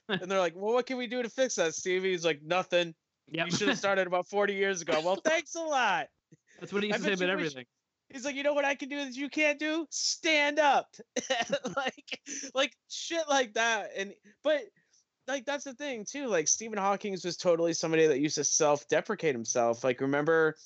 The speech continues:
Speaker 2: when he was on Big Bang Theory and stuff like that? Like, he, he would make jokes like that, and apparently a lot of people, of course, like they do nowadays, like, Bill Burr actually has this great thing where he talks about, he's like, "Every week I wake up,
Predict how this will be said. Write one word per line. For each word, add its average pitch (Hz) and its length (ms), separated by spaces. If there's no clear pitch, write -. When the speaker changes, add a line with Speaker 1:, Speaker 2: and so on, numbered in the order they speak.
Speaker 2:
when 147 120
he 151 60
was 143 120
on 143 140
Big 131 220
Bang 143 240
Theory 156 420
and 147 140
stuff - 240
like 143 160
that? 156 260
Like, 147 200
he, 220 320
he 196 260
would 208 160
make 175 320
jokes 208 360
like 135 180
that, 135 180
and 131 80
apparently 147 480
a 143 80
lot 135 520
of 151 100
people, 156 680
of 139 120
course, 151 440
like 139 160
they 139 120
do 160 180
nowadays, 156 640
like, 160 240
Bill 240 180
Burr 226 280
actually 185 340
has 175 160
this 151 140
great 170 300
thing 160 240
where 135 100
he 135 60
talks 151 300
about, 139 360
he's 139 120
like, 135 200
"Every 214 320
week 170 320
I 123 100
wake 120 260
up, 190 260